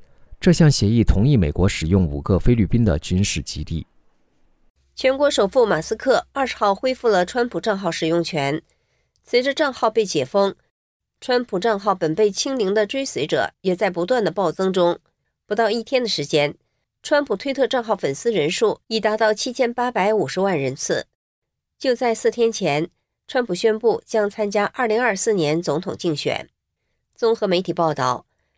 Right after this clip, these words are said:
Speaker 2: 川普因为去年一月六日在美国国会大厦事件，因此推特账号在二零二一年一月时被永久停用。自马斯克接手推特以来，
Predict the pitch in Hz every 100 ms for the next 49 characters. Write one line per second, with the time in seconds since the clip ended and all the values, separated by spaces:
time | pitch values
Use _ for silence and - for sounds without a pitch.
0 | _ - 269 247 208 226 233 226 262 214
1 | 190 - 233 226 233 233 190 180 180 160
2 | 143 165 170 170 220 202 214 190 190 170
3 | 170 151 151 117 _ _ _ _ _ _
4 | - 262 269 185 - 240 240 202 233 202
5 | 208 196 185 262 233 226 240 240 254 190
6 | 175 240 247 214 165 127 127 - - 196
7 | 160 160 220 113 - 120 156 156 - _
8 | _ _ _ _ _ _ - 285 233 196
9 | 220 - 233 262 254 160 - 214 233 180
10 | 143 135 143